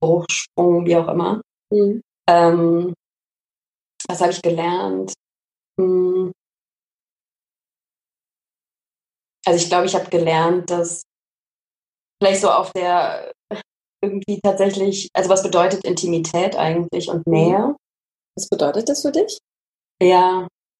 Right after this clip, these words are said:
Speaker 1: auf jeden Fall nochmal bedeutet es heute was viel herausfordernderes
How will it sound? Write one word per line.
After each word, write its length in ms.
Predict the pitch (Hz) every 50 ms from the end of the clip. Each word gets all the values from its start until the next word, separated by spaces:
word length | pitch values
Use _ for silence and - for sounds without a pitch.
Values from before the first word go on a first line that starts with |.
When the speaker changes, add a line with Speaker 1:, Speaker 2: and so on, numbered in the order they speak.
| _ _ _ -
Speaker 1:
auf 140 | 175 170 -
jeden 200 | 190 185 202 202
Fall 180 | 196 196 180 185
nochmal 460 | 185 175 185 185 180 180 175 165 - -
bedeutet 300 | - 180 175 175 175 -
es 160 | - 175 - 170
heute 580 | 170 165 170 175 175 - 180 175 175 175 175 - _ _ _ _ _ _ _ _ _ _ _ _ _ _ _ _ _ _ _ _ _ -
was 400 | - - 170 170 165 - - - _
viel 560 | 185 185 185 185 175 175 175 175 175 170 165 - _ _ _ _ _ _ _ _ _ _ _ _ _
herausfordernderes 1300 | - 170 156 156 170 202 - - - 190 175 175 180 175 170 170 165 165 165 165 165 165 165 170 170